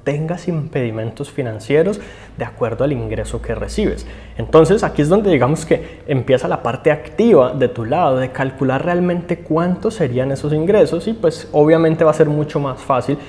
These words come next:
si ya llevas varios meses realizando el seguimiento de tus gastos uno a uno, como lo he recomendado en previos videos, para que tú tengas exactamente claro cuál es la cifra que verdaderamente te va a ayudar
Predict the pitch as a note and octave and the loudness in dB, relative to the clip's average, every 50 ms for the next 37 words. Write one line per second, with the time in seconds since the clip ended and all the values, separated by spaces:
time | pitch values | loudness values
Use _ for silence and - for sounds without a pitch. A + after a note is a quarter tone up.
0 | - - - - - B2+ B2 A#2+ A#2 A2+ C3 D3 C#3+ C#3+ C3+ B2 B2 A#2+ B2+ D3 | -18 -20 -14 -6 -4 -2 2 2 2 4 6 6 6 6 4 2 0 0 0 2
1 | E3+ F#3 F3 D#3+ D3+ D3+ D3 D3 - E3 - D#3 C3 A#2+ A#2+ - A#2 A2 A2+ C3 | 2 2 2 2 0 -2 -2 -2 -2 -2 0 0 0 0 -2 -4 -6 -4 -4 -4
2 | C3+ C3 - - B2+ A#2+ A#2 A2 G#2+ A2 A#2+ C#3+ F3 F3+ F3+ - F3+ F3+ F3 E3 | -4 -4 -4 -4 -2 -2 -2 -4 -2 0 2 2 2 0 -2 -2 -2 0 0 0
3 | D3+ - B2 A#2 A#2 A#2 C3+ C3 C#3 - - - - D3 D3 D3 - - - D3 | 0 -2 -6 -8 -6 -4 -4 -4 -4 -6 -8 -6 -4 -4 -4 -6 -10 -8 -4 -2
4 | C#3+ D3 D3 C#3 B2+ B2 B2+ C3+ C#3+ D3 D3 - C3 B2 A#2 A2+ G#2+ G#2+ G#2+ B2 | 0 0 0 0 0 0 0 0 -2 -2 -2 -4 -4 -4 -4 -4 -4 -6 -4 -6
5 | C#3 C3+ - C3 A#2+ A2+ A2 G#2+ G#2+ G#2+ B2 B2+ B2+ B2 - B2 A#2+ A#2 A#2 A#2+ | -4 -4 -4 -4 -4 -4 -6 -6 -4 -2 -2 -2 -2 -4 -4 -2 -2 -2 -2 -2
6 | A#2 A2+ A#2 C3+ D#3 E3+ D3+ C3 C3+ E3+ - - - - - - - - - - | -4 -4 -2 2 6 6 6 6 6 2 -2 -6 -14 -18 -20 -20 -20 -20 -20 -20
7 | _ _ _ _ - - C3+ C3+ C#3+ - - C3+ C3+ - F#3 - - F3+ F3+ F#3+ | _ _ _ _ 0 0 0 2 0 -2 -4 -4 -2 -2 -2 0 0 0 0 0
8 | F#3 F3+ C#3 - - - D3+ D3+ - - F3 E3+ E3+ E3 E3 D#3+ D#3+ E3 D#3+ D#3+ | 0 0 -4 -4 -4 -6 -8 -8 -4 -4 -4 -2 -2 -4 -4 -4 -4 -6 -6 -6
9 | - - E3 E3 E3+ D#3 C#3 C#3+ - - - - - - - - - C#3+ D#3+ E3+ | -4 -2 0 2 2 2 0 0 -4 -8 -12 -20 -20 -20 -20 -8 -4 -2 0 0
10 | E3+ E3 E3 F3 F3 E3 D3 E3 - B2+ A#2+ A#2 - - - - F#3 F#3 F#3 - | 0 0 0 0 0 0 -2 -4 -4 -4 -4 -4 -6 -8 -4 -2 -2 -2 -2 -2
11 | C#3 C3+ - - - C3+ A#2+ A#2+ B2 A#2+ A#2 A2+ A2 A2 A2+ B2 C3 C3+ C3+ C3 | -4 -4 -4 -4 -2 -2 0 0 0 -2 -2 -4 -4 -4 -4 -2 -2 -2 -2 -4
12 | A#2+ - C#3+ C3+ - A#2+ A#2 G#2+ G#2+ A2+ A#2+ B2 A#2+ A#2 A#2 C3 D3+ - - - | -4 -6 -6 -4 -2 -2 -2 -2 -4 -4 -4 -4 -2 -2 -2 -2 -2 -4 -10 -18
13 | - | -20